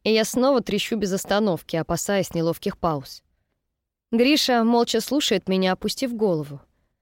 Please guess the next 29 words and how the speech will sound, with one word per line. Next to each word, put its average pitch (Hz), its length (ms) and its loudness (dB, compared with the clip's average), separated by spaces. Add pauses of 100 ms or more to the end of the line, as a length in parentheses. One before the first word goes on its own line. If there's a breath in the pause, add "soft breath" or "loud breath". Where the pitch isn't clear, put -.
(120)
Сорвав 226 480 2
травинку, 220 640 2 (260)
крутит 262 460 2
ее 190 140 2
в 185 40 -4
длинных 185 380 2
загорелых 180 540 -2
пальцах. - 520 -8 (880)
Когда 226 280 2
его 233 200 6
движения 226 560 4
становятся 214 580 0
слишком 208 480 0
нервными, 185 580 0 (640)
я 214 180 2
не 220 120 4
сдерживаюсь 196 800 0
и 240 100 2
накрываю 220 600 2
его 196 240 0
руки 233 260 -2
своими 185 400 0
ладонями. 190 680 -2 (920)
Тогда 196 320 2
Гриша 196 380 0
переводит 180 540 0
на 170 40 -2
меня 165 240 0
взгляд. 156 440 -8